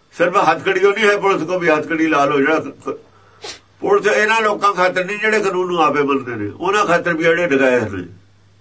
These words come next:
ਉਹ ਡਕੈਤਾਂ ਨੂੰ ਪੁਲਿਸ ਕਿਵੇਂ ਨਿਬੜੂ?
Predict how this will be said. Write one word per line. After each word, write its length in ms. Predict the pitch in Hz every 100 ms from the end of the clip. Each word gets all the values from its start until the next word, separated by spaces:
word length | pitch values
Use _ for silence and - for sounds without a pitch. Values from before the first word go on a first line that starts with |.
| _ _ _ - 147
ਉਹ 60 |
ਡਕੈਤਾਂ 560 | 160 190 202 208 214 220
ਨੂੰ 140 | 226
ਪੁਲਿਸ 200 | 214 208
ਕਿਵੇਂ 260 | 185 208 202
ਨਿਬੜੂ? 560 | 202 196 202 247 226